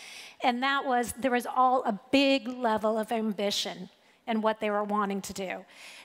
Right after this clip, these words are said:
They didn't wanna just be good at whatever they came to work on. They wanted to be super successful at it. So to help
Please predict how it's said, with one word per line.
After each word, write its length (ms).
They 100
didn't 220
wanna 240
just 260
be 160
good 640
at 100
whatever 300
they 120
came 260
to 80
work 280
on. 220
They 80
wanted 320
to 40
be 360
super 580
successful 580
at 200
it. 140
So 280
to 140
help 380